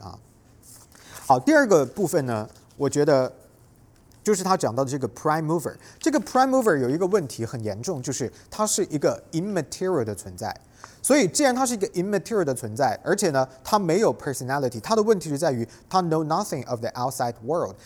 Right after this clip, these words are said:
它也不跟这个物质的世界互动，所以就变成了一个什么呢？很奇怪的理论，就是它既要赋予这个世界存在的规则，但是它又不了解这个世界是在干嘛，它跟这个 outside world 是没有任何的互动的。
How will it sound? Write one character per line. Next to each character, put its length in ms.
它 140
也 80
不 180
跟 180
这 100
个 100
物 200
质 140
的 40
世 160
界 120
互 200
动， 220
所 200
以 80
就 120
变 280
成 140
了 80
一 60
个 80
什 120
么 80
呢？ 200
很 260
奇 280
怪 240
的 200
理 200
论， 220
就 120
是 120
它 280
既 400
要 240
赋 400
予 120
这 120
个 80
世 160
界 120
存 280
在 160
的 100
规 220
则， 240
但 140
是 140
它 200
又 140
不 200
了 200
解 100
这 140
个 60
世 160
界 100
是 100
在 140
干 180
嘛， 220
它 120
跟 120
这 120
个 120
outside 500
world 300
是 100
没 100
有 60
任 120
何 60
的 80
互 200
动 200
的。 140